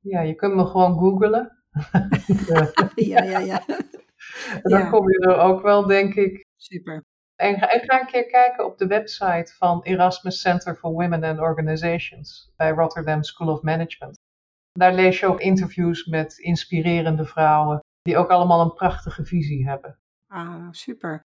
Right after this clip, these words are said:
Speaker 2: Hey, en, eh, nog een, een praktisch vraagje. Is de, zijn bijvoorbeeld sommige van die programma's ook beschikbaar voor mensen die niet aan de Rotterdam School of Management studeren?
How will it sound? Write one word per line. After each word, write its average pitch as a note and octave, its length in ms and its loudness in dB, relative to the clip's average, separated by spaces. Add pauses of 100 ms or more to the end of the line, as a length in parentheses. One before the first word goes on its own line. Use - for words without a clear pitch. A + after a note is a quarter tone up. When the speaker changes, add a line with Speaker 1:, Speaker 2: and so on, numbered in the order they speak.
(200)
Speaker 2:
Hey, C4 240 -4
en, C4 260 0
eh, A#3+ 580 -4
nog A#3 140 -6
een, A3 220 -8
een G#3 100 -6
praktisch B3+ 400 -6
vraagje. G#3 440 -4
Is C#4 260 -2
de, A#3+ 340 -2
zijn B3 260 -2
bijvoorbeeld A3+ 580 -6
sommige A3+ 420 -8
van A3+ 140 -6
die A3 100 -4
programma's G#3+ 580 -6
ook A3 240 -4
beschikbaar G#3+ 540 -6
voor G#3 220 -6
mensen G#3 380 -10
die F#3+ 160 -10
niet A3 220 -6
aan G3 280 -8
de F#3+ 440 -10
Rotterdam G3 440 -12
School G3+ 400 -12
of G3+ 120 -16
Management G3 720 -12
studeren? C4 840 -8